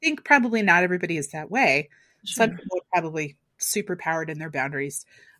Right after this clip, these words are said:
Speaker 1: I needed the actual separation to just
Speaker 2: Yeah.
Speaker 1: say, "You can't speak into this. Like, you can't control
Speaker 2: Yeah.
Speaker 1: this part of my life. This is a calling that I believe has been placed in my life. I need to tell the story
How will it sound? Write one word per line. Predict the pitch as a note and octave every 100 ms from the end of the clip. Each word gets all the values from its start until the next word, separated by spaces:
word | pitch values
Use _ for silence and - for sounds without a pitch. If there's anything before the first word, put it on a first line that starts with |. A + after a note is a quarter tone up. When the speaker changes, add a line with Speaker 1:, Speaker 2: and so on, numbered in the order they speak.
| -
Speaker 1:
I | A3 C4
needed | C4 C4 A3+ F3+ F#3+
the | -
actual | F#3 G#3 - G3+ F3
separation | - E3+ D#3+ D#3+ G#3 - D3 C#3+ - _ _ -
to | G3
just | F#3 G#3+ - -
Speaker 2:
Yeah. | C4
Speaker 1:
say, | G#3+ F3 F3 A#3
"You | C4+
can't | - A#4 -
speak | - - C#4+
into | C#4+ D#4+ -
this. | - G3+ - E3+
Like, | E3+ -
you | G#3
can't | C#4 C#4
control | - A#3 - F#3+
Speaker 2:
Yeah. |
Speaker 1:
this | F#3+ -
part | - -
of |
my | D#3
life. | D#3+ G3 - -
This | G3+
is | A3+
a | G3+
calling | - - G3 A#3 E3+ D#3+
that | D#3+
I | E3
believe | E3+ E3 E3
has | E3
been | D#3 D3+
placed | E3+ E3+ E3
in |
my | D3+
life. | D#3+ A3+ D#3+ - _ _ _ _ _ _
I | F#3+
need | F#3+ G#3
to | F3
tell | - E3+
the | D#3+
story | - - A#3 C#3 -